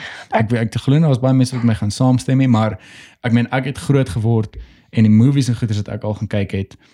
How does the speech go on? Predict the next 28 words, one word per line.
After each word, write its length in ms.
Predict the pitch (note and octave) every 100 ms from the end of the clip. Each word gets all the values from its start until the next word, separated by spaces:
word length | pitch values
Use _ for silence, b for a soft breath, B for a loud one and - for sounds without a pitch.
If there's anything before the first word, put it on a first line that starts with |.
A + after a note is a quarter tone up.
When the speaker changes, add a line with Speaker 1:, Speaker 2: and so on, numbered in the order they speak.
| b b b
Speaker 2:
was 720 | G#2+ G2 G#2 G2+ - - - -
American 380 | A2 G#2 G2+
Pie 240 | G2 G#2 G2
gewees. 480 | - - - - A2
Speaker 1:
Mm. 60 | A2
Speaker 2:
En 220 | G2+ G2
dit 200 | G2 F#2+
was, 480 | G2 F#2+ F2+ - -
ek, 100 | A#2
Speaker 1:
Ja. 80 | A2 B2
Speaker 2:
en 100 | C3
ek, 140 | C3
ek, 260 | B2 A#2 B2+
ek 160 | A#2+
dink 160 | C3 C3+
ek 80 | A#2+
kan 140 | A2
stiek 340 | - - D3+
by 180 | - A#2+
American 380 | A2 G#2 G#2 G#2
Pie. 340 | - A2 A#2 D#3+
Speaker 1:
Mm. 240 | B G2 F2+ F2+ B _
Speaker 2:
En 360 | - A#2 A2+ A2
die 120 | A2+
eerste 220 | C#3+ C3
keer 160 | - B2
toe 220 | - A#2
ek 440 | - A2 G#2+ -